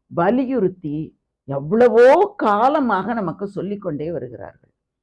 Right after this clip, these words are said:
ஆனால் அதுல ஈடுபடக்கூடியவர்கள் ரொம்ப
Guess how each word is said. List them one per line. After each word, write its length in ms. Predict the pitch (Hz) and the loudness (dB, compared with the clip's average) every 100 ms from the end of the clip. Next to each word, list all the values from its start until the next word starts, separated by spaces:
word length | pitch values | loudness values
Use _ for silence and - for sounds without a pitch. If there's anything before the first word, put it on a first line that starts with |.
| _ _ | _ _
ஆனால் 680 | - 196 285 277 180 214 240 _ _ _ | -4 0 2 2 0 -4 -8 _ _ _
அதுல 360 | 165 180 180 | -6 -2 -2
ஈடுபடக்கூடியவர்கள் 1300 | 170 214 302 349 370 247 185 175 156 151 139 - 185 | -2 -2 -2 -2 0 0 0 -4 -4 -6 -6 -6 -4
ரொம்ப 460 | 160 165 226 254 | -4 -4 -4 -6